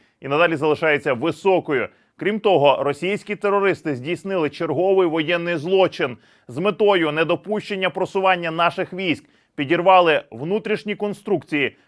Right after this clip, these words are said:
Каховської гес. Внаслідок теракту близько восьмидесяти населених пунктів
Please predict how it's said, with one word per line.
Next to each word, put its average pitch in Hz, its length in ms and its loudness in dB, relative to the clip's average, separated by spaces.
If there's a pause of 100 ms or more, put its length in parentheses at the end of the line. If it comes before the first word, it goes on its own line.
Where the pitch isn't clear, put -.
Каховської 160 680 2
гес. 139 400 2 (400)
Внаслідок 156 400 -2
теракту 175 500 2
близько 165 500 0
восьмидесяти 175 760 -2
населених 180 540 -2
пунктів 170 540 -2